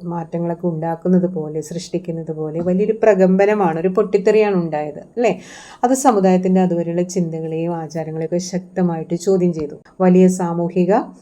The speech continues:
ഏഹ്, പരിവർത്തനത്തിന് തന്നെ അത് മാറ്റമായി എന്ന് വേണം പറയാൻ.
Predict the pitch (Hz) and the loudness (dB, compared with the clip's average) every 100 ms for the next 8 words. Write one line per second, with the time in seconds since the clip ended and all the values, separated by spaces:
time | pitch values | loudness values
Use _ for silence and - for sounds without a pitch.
0 | _ _ _ 165 160 160 175 170 175 185 | _ _ _ -8 -6 0 0 2 0 2
1 | 185 185 202 196 175 170 160 214 - - | 2 2 2 2 2 0 0 -2 -4 -14
2 | - 165 160 165 175 165 165 165 156 156 | -10 -6 -6 -4 -4 -2 -4 -4 -6 -8
3 | 151 160 185 151 151 | -8 -4 -2 -2 -8